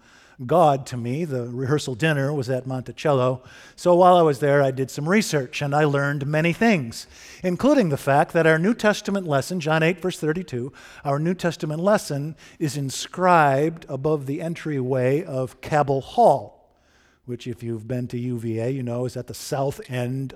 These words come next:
of the lawn or the academical village, the nucleus of the U V A campus. And John eight, verse thirty-two is inscribed there in Greek, of course, because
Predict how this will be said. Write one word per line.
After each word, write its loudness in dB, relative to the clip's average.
of -6
the -2
lawn -6
or -8
the -6
academical -8
village, -8
the -12
nucleus -6
of -6
the -8
U -8
V -8
A -8
campus. -4
And 0
John 0
eight, 0
verse -2
thirty-two 0
is -4
inscribed -2
there 0
in -2
Greek, 0
of -10
course, -6
because -4